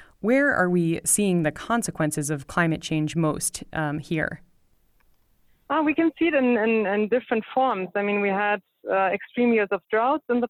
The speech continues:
Speaker 2: past. Um, we had, uh, again, hot summers. Uh, this has led to very devastating consequences for agriculture, but also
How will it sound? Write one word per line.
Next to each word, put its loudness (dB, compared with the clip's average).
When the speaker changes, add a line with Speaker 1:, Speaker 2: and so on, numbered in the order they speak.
Speaker 2:
past. -2
Um, 0
we -2
had, -2
uh, -6
again, -2
hot -4
summers. -2
Uh, 0
this -6
has -2
led 0
to -2
very -2
devastating -4
consequences -6
for 0
agriculture, -2
but -2
also 2